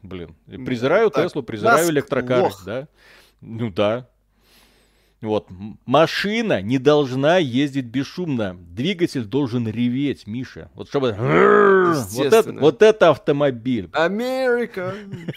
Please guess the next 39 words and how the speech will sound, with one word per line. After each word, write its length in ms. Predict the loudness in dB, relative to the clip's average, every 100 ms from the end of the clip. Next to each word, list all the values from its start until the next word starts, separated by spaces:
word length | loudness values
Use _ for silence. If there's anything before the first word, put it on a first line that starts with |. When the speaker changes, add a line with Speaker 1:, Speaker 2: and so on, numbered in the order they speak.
| 0
Speaker 2:
fuck 340 | 2 2 0
yeah. 440 | -2 0 0 -2 -4 -8 -10 _ -14 _ _ _ -20 -20 -18 -20 -20 -20 _ _ _ _ _
Speaker 1:
Так. 500 | 6 8 8 4 -2 _ _ _ _
Xenoblade. 580 | -10 -2 2 4 4 4
Speaker 2:
Coming 200 | 2 -2
Speaker 1:
Се-, 200 | 4 6
Speaker 2:
again 100 | 4
to 100 | -2
save 240 | -6 -4 -4
the 160 | -2
motherfucking 680 | 0 -2 -2 -6 -6 -6 -8
day. 360 | -8 -8 -12 -12
Да. 80 | -2
Speaker 1:
серия 300 | 2 4 4
Speaker 2:
Все 120 | 2
Speaker 1:
Xenoblade, 360 | -2 -2 0 0
Speaker 2:
такое. 220 | -2 -4
Speaker 1:
да. 60 | -6
Э, 380 | -2 0 2 0
это 180 | 0
мы 120 | -2 0
говорим 380 | 2 2 2
о 60 | 0
более-менее 560 | 0 0 0 -2 -4 -4
современных 680 | -2 -2 -2 -4 -4 -6
продуктах, 720 | -6 -4 -4 -4 -4 -4 -4
э, 220 | -6 -6
которые 500 | -6 -8 -2 0 2
напоминают 480 | 0 -4 -4 -2 2
Speaker 2:
Tales 40 | 2
of 40 | 2 2
Speaker 1:
классические 260 | 2 0
Speaker 2:
можно 260 | -2 -2 -2
Speaker 1:
J 0 |
R 20 |
P 40 | -2
G, 40 |
Speaker 2:
посмотреть. 400 | -4 -6 -6 -6
Speaker 1:
да. 200 | -8 -10